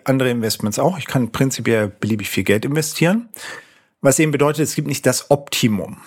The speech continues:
Ich muss mir halt überlegen, wie viel will ich ausgeben, welchen Effekt bekomme ich und irgendwann lohnt es sich nicht mehr, so wie eben mit normalen Investments auch. Aber es ist jetzt nicht so im Gegensatz zu technischen Schulden, dass ich sage,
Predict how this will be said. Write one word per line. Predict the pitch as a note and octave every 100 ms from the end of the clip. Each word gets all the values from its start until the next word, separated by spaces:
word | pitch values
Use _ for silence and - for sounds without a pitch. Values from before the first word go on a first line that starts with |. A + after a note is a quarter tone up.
| - -
Ich | -
muss | - A#2+
mir | B2+
halt | A#2
überlegen, | A2 A#2 B2+ A#2+
wie | A2+ D3+
viel | D3+ - C#3+ C#3
will | A#2+ A#2
ich | -
ausgeben, | G#2+ B2+ C#3+ - C3 B2+ B2 B2+ A#2
welchen | A2+ A#2+
Effekt | A2+ - D#3 -
bekomme | C#3+ - C3+ C3+
ich | B2+ -
und | A#2+
irgendwann | A#2+ B2+ B2+ A2+ G#2+
lohnt | C3 A#3 G#3+
es | F3
sich | E3 C3
nicht | D#3 D3+ C#3
mehr, | C#3+ C#3+ C#3+ - - -
so | A#2+
wie | A2+ A#2
eben | A2
mit | G#2+ G#2+ - -
normalen | A2 A2+ G2+ A2
Investments | G#2 G#2+ - G2+ F#2
auch. | G2+ A#2+ F#3 - - - -
Aber | A2+
es | A2
ist | B2+ -
jetzt | A#2 -
nicht | B2 -
so | A#2+ A2 B2 C3
im | A#2+
Gegensatz | B2 B2+ A2+ A2
zu | -
technischen | B2 A#2 A2 -
Schulden, | - B2 A#2+
dass | G#2+
ich | G#2+ -
sage, | G2+ A2 G#2+ A2